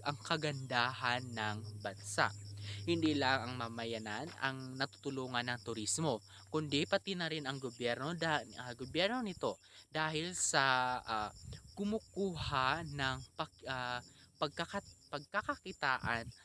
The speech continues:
ng mga tao. Okay. So, ang sumunod naman po ay ang kulturang popular at, ah, artificial. Okay. Okay. So, ang bunga nito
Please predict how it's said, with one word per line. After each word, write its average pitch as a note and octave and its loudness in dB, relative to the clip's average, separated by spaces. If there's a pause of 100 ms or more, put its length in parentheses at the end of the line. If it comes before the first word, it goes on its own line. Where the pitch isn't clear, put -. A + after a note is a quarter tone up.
(180)
ng B2 0 (280)
mga A2 -4 (160)
tao. - -12 (1120)
Okay. - 0 (320)
So, - 2
ang E3+ 4
sumunod F#3 2
naman F#3 4
po D#3+ 8
ay C#3+ 8
ang C#3 8
kulturang F#3+ 6
popular E3 4 (320)
at, C3+ 6 (480)
ah, B2 -4
artificial. A#2 0 (160)
Okay. A2 0 (3250)
Okay. C3+ -8 (320)
So, F3 6
ang F3+ 4
bunga F3+ 2
nito F3 2